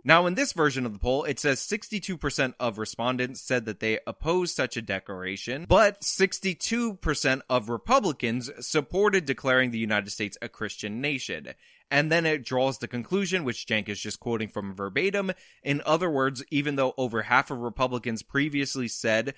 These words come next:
such a move would be unconstitutional, the majority of Republicans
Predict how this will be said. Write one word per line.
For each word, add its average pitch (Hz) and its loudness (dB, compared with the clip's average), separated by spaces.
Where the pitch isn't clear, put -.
such - 0
a 131 0
move 120 -2
would 113 -2
be 110 -4
unconstitutional, 107 -4
the 127 -4
majority 143 -2
of 135 -6
Republicans 110 -2